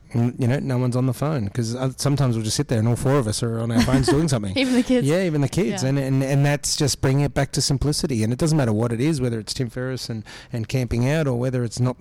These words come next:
Speaker 1: having technology around a table, or, or whether it's everyone just getting in a car and going for a drive,
Speaker 2: Yeah.
Speaker 1: listening to music,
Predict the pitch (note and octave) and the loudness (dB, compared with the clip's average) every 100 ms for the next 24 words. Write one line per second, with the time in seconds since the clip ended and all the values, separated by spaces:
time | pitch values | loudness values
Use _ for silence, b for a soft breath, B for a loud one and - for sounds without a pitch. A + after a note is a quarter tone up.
0 | G#2+ B2+ B2 A#2 A2 B2+ C3 A2+ A#2 A#2+ | -2 -2 -2 -4 -2 0 2 0 -2 -2
1 | A#2 - C#3 F3 E3+ C3 G#2+ B B - | -2 -2 -2 0 0 0 -4 B B 0
2 | B2+ C3 C3+ C3+ B2+ - C#3 C3 B2 A#2+ | 2 4 4 2 2 0 0 2 2 0
3 | A2+ B2+ B2+ A#2+ C3+ B2+ B2 A2+ A#2 G#2 | 0 0 0 -2 -2 -2 -2 -2 -4 -2
4 | C3 D3 E3+ D#3+ B B G#3 - F3+ C3+ | 0 0 -2 -6 B B -2 -2 -2 -4
5 | B2 B2+ D#3 E3+ F3 | -4 -2 0 0 -2